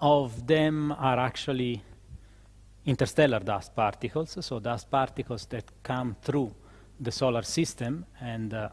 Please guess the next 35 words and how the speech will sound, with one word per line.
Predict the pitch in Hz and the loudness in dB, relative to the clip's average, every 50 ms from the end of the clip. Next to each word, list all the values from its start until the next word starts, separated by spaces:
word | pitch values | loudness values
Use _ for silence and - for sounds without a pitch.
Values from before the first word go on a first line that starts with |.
| - - | -8 -8
are | 117 107 107 - - | -8 -8 -8 -10 -6
collected, | - 123 110 110 113 107 98 - - - 110 98 92 - | -6 -4 -2 -2 -2 -2 -4 -6 -8 -8 -8 -8 -6 -8
uh, | 104 98 - - - - - - - - - - - - | -8 -8 -8 -12 -18 -20 -20 -20 -20 -20 -20 -20 -14 -12
uh, | 123 107 104 - - - - - - - | -10 -10 -10 -12 -16 -18 -18 -20 -20 -16
so | - - - 131 - - | -12 -10 -10 -10 -4 -2
comes | 139 127 110 - | -2 -2 -2 -2
through | - - 135 143 | 0 0 2 2
from | - - 123 113 113 | 2 0 -2 -2 -2
outside, | 107 - - - 131 98 87 87 - | -2 -4 0 0 0 0 0 -2 -8
that's | - 110 - - - | -10 -10 -10 -10 -12
what | 110 98 110 | -12 -10 -10
I'm | 101 95 | -12 -10
trying | - - 113 104 | -10 -10 -10 -10
to | - - | -10 -12
say. | - - 113 101 - - - - - - - - - - | -14 -12 -12 -14 -14 -18 -20 -20 -20 -20 -20 -20 -12 -6
And | 139 127 127 120 | -2 -2 -2 -2
some | - - 151 135 135 | 2 2 4 6 6
others | 135 143 143 131 127 117 - - 127 | 6 6 4 2 0 0 -2 -4 -4
are | 113 107 | -4 -2
really, | 110 127 123 113 110 107 107 - - - | -2 -2 -2 -2 -4 -4 -6 -8 -10 -8
uh, | - 117 113 113 - | -6 -6 -6 -6 -4
old | - 120 113 117 113 107 101 107 110 101 | -4 -4 -4 -4 -4 -6 -8 -10 -12 -8
dust, | - 113 107 107 98 - - - - - | -4 -2 -2 -2 -4 -6 -12 -14 -10 -8
uh, | 107 98 95 90 - - - - - - - | -8 -8 -8 -12 -14 -20 -20 -20 -20 -20 -18
small | - - 107 123 123 110 | -8 -4 -2 -2 -2 -2
dust | 101 104 107 101 95 - - - | -2 -2 -2 -2 -2 -8 -10 -10
in | 107 101 | -8 -8
our | 104 101 107 107 | -6 -6 -6 -6
own | 104 98 | -6 -8
solar | - - 113 101 98 | -8 -8 -8 -8 -8
system, | - - 139 127 - - 110 104 | -6 -6 -6 -6 -6 -8 -10 -8
relics | 107 107 107 104 101 101 - - - | -6 -6 -6 -6 -6 -8 -12 -14 -16
from | - - 101 98 98 101 104 - - - | -14 -14 -12 -12 -12 -14 -16 -18 -18 -16
the | - - - - - - - | -14 -14 -14 -14 -14 -12 -8
early | 127 117 104 - 113 107 | -8 -8 -6 -8 -12 -12